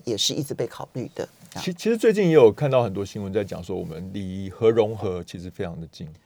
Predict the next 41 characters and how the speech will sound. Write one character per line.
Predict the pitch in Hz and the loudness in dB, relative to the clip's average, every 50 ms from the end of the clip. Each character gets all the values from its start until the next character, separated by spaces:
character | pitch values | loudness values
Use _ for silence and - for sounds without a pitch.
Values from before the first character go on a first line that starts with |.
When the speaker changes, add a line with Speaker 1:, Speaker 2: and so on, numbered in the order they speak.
| _ _ - _ _ _ _ _ _ _ _ _ _ | _ _ -20 _ _ _ _ _ _ _ _ _ _
Speaker 1:
哦， | - 277 | -2 0
我 | 285 226 165 | 2 2 0
昨 | 147 - 175 | 0 0 -2
天 | 165 202 202 | -4 -4 -6
才 | - 185 151 | -6 -6 -4
跟 | 147 180 185 180 | -4 -2 -4 -2
一 | 170 160 | -4 -2
位 | 160 175 160 | 0 0 -2
专 | 147 - 165 156 151 | -2 -4 -8 -8 -8
家 | 151 - - 147 131 135 135 | -8 -8 -8 -6 -6 -6 -6
呢， | 127 117 107 101 98 98 - _ _ - | -8 -8 -8 -8 -8 -10 -12 _ _ -2
用 | - 196 185 175 165 | -2 0 0 0 -2
Line | 156 180 170 151 143 - - _ _ _ - | -2 -2 0 0 -2 -2 -6 _ _ _ -16
讨 | - - 113 117 | -12 -8 -6 -2
论 | 139 165 156 | -2 -2 -2
了 | 135 117 | -2 -6
这 | - 147 131 | -6 -6 -8
件 | - 131 127 | -6 -8 -6
事 | 117 - - - 107 | -2 -2 -2 -2 -4
情。 | 87 87 - - - - | -6 -6 -8 -8 -8 -12
Speaker 2:
嗯。 | - - - _ _ _ _ _ _ _ _ _ | -16 -18 -20 _ _ _ _ _ _ _ _ _
Speaker 1:
他 | - - 190 | -6 -6 -4
认 | 180 208 202 180 | -2 -2 -2 -2
为 | 165 143 139 | -2 -4 -4
在 | 143 175 170 156 | -2 -4 -6 -4
他， | - 143 143 139 139 143 143 139 139 143 - _ _ _ _ _ _ _ _ _ | -4 -6 -6 -4 -4 -4 -4 -6 -6 -8 -12 _ _ _ _ _ _ _ _ _
他， | - 185 185 196 190 _ | -6 -4 -4 -4 -6 _
他 | - - 247 | -6 -6 -6
只 | - - 165 | -4 -4 -4
能 | 139 135 135 147 | -4 -4 -4 0
够 | 165 180 175 | 0 0 0
非 | 175 185 | 0 -2
常 | 175 151 151 | -6 -6 -6
高 | 156 - 180 190 | -4 -2 -2 -2
度 | 180 190 165 | 0 -2 -4
欢 | - - 170 165 165 165 | -4 -6 -6 -6 -6 -6
迎 | 147 117 110 110 117 | -8 -8 -8 -8 -8
进 | - - 147 123 110 | -8 -8 -8 -8 -6
展， | - - - - - | -6 -8 -8 -8 -6
但 | - 139 127 | -6 -6 -4
是 | 123 - - - 123 120 110 - | -2 -2 -2 -2 -2 -4 -6 -6